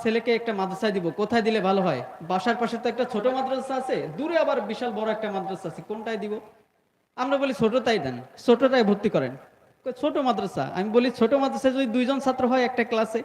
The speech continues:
ক্লাস ওয়ানে একজন ছাত্র, তো হুজুর ঘন্টা করাবে চল্লিশ মিনিট, চল্লিশ মিনিট যদি একটা ক্লাস নেয়,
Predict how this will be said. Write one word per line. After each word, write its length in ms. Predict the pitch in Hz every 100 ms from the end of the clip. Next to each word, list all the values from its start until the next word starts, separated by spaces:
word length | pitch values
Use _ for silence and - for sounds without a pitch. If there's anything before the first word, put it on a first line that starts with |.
| - _ _ _ _
ক্লাস 240 | 269 262 262
ওয়ানে 260 | 247 247
একজন 240 | 226 220 226
ছাত্র, 360 | 214 - 139 -
তো 80 | 196
হুজুর 280 | 220 262 208 - - -
ঘন্টা 240 | 208 233
করাবে 280 | 254 262 254
চল্লিশ 360 | 262 277 269 -
মিনিট, 200 | 190 139 - - _ _ _ _ _
চল্লিশ 320 | 269 294 277
মিনিট 200 | 294 277
যদি 200 | 294 285
একটা 180 | 277 285
ক্লাস 380 | - 247 247 247
নেয়, 200 | 196